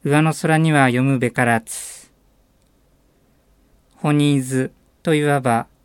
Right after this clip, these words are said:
心に込め、忍びたることを、思い余りて、人に聞かせ表せることを言うなり。これを言わんとては、春は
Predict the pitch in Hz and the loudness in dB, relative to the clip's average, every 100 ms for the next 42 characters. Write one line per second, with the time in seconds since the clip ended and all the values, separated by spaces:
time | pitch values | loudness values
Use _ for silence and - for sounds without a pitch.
0 | _ 143 143 151 151 135 - 127 123 131 | _ -8 -2 0 2 0 0 0 0 -2
1 | _ _ - - 147 147 151 151 139 143 | _ _ -16 -4 -2 0 0 0 -2 -4
2 | - 131 113 107 _ _ _ _ - 143 | -2 -2 -2 -6 _ _ _ _ -2 0
3 | 147 143 143 143 139 - 127 117 - _ | 2 2 2 0 -2 -2 -4 -4 -8 _
4 | _ _ _ - 143 139 135 131 - 160 | _ _ _ -4 0 2 2 -2 -4 -4
5 | 139 165 147 139 139 147 143 160 151 151 | -2 0 2 2 2 0 0 -2 -2 -4
6 | 147 151 143 120 120 120 117 113 107 104 | -2 0 2 0 0 0 0 0 -2 -6
7 | _ _ _ _ _ _ _ _ _ _ | _ _ _ _ _ _ _ _ _ _
8 | _ _ _ _ _ _ _ _ _ - | _ _ _ _ _ _ _ _ _ 0
9 | 147 151 147 143 156 156 151 147 123 117 | 2 4 2 2 0 0 -4 -2 0 -2
10 | 110 - _ _ _ - 156 143 135 117 | -2 -10 _ _ _ -8 -4 -2 0 0